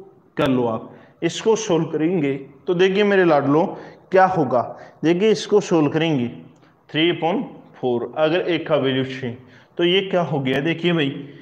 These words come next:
इसको सॉल्व करेंगे तो कितना हो गया, सत्ताईस upon पैंतीस।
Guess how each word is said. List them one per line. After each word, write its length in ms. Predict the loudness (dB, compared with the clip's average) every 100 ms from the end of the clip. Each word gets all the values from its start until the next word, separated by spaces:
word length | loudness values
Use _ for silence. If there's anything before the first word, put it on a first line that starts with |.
| -10
इसको 280 | -8 -4 -4
सॉल्व 260 | 0 0 0
करेंगे 320 | 0 0 -2
तो 140 | -2 -2 -4 -6 -6
कितना 260 | -4 -2
हो 120 | -2 0
गया, 140 | -2
सत्ताईस 580 | -4 -6 -2 0 0 -4 -12 -14 -10
upon 340 | -6 -2 -2 -2 -2
पैंतीस। 500 | -4 -4 -6 -6